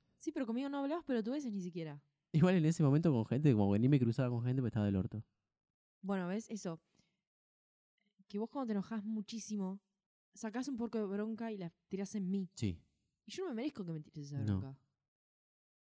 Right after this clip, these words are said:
Speaker 1: Porque si estoy hablando bien, estoy tratando de comunicarme.
Speaker 2: Claro.
Speaker 1: No necesito por qué.
Speaker 2: Pero la,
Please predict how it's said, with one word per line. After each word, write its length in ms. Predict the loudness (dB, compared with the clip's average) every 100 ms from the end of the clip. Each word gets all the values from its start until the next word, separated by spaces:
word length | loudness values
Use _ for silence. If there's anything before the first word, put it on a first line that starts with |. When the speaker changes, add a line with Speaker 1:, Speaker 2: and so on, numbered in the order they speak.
| _
Speaker 1:
Porque 180 | -12 -10
si 100 | -10
estoy 140 | -8 -4
hablando 240 | -2 0
bien, 340 | 0 -2 -4 -14 _ _ _ _ _ _ _
estoy 140 | -14
tratando 240 | -10 -6 -6
de 60 |
comunicarme. 600 | -4 -8 -6 -8 -8 -8
Speaker 2:
Claro. 340 | 4 4 4 -2 _ _ _
Speaker 1:
No 80 | -12
necesito 260 | -10 -8 -6
por 220 | -6 -6
qué. 300 | -4 -4 -2
Speaker 2:
Pero 200 | 4 4
la, 160 | 4